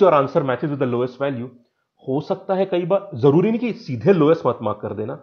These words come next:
कई बार सवाल में होता है कि लोएस्ट ना हो, हो भी सकता है नहीं, तो आप तो बस पेयर निकालो, मैच करके तो आंसर मार्क कर देना, ठीक है। एक दो पेयर और ट्राई करने कर सकते हो, पर आराम से आ चुका है तो और टेंशन लेने की जरूरत नहीं है आपको,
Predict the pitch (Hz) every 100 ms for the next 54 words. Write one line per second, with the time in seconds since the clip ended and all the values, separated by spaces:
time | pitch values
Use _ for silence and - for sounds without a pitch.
0 | - _ _ - 131 135 151 151 127 123
1 | 131 139 139 120 117 139 131 143 117 120
2 | 123 123 120 123 _ 131 139 180 185 208
3 | 143 117 - 135 - 190 - 147 185 143
4 | 104 101 107 156 175 117 107 131 143 156
5 | 143 127 110 107 135 _ _ _ _ _
6 | 180 185 - _ _ 127 135 139 202 202
7 | 196 196 202 202 202 196 196 175 180 175
8 | 175 165 - 120 127 135 123 127 131 123
9 | 120 117 107 113 117 120 107 95 _ -
10 | - _ _